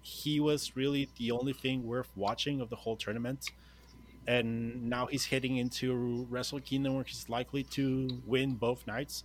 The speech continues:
I, I think Hiromu wa-, was great. He had a, his own style, but, uh, really nice promos, in my opinion. And my runner-up was Go Shiozaki. He was someone that,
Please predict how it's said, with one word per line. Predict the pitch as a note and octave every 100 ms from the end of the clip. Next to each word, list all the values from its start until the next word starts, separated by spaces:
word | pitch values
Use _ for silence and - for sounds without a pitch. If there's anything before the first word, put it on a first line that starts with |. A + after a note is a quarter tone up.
| A2
I, | A2 A2
I | G#2 G#2+ A2
think | - B2 B2 - - - - - - - -
Hiromu | C3 C3 B2+ C#3 C3+ C3+ B2 - - -
wa-, | B2+
was | B2 A#2+ -
great. | F#3 G3 F3
He | D#3+
had | D3 D3
a, | C#3 C3+ A#2 A2+ - - - - - - -
his | D3 E3+ -
own | D3+ F3+ G3 F#3+
style, | - - C#3+ E3 F3
but, | D#3 C#3 -
uh, | B2 A#2+ A2+ G#2+ - B2
really | C#3 D3 C#3 B2
nice | A#2 B2 C3 -
promos, | - A#2+ C3 C3 C3+ -
in | A#2
my | B2
opinion. | B2+ C#3 C#3 C#3+ - - - - - - -
And | D3+ E3+ F3 F3 - - - -
my | D#3+ F3+
runner-up | E3 F3 F#3+ E3 F3+ - -
was | C#3+ C3+ C#3 - - C3 A2+
Go | C3
Shiozaki. | D3+ - E3+ D3 C3+ E3 F3 - - -
He | E3
was | F3 F3+
someone | G3 A3 A#3
that, | G3+ D#3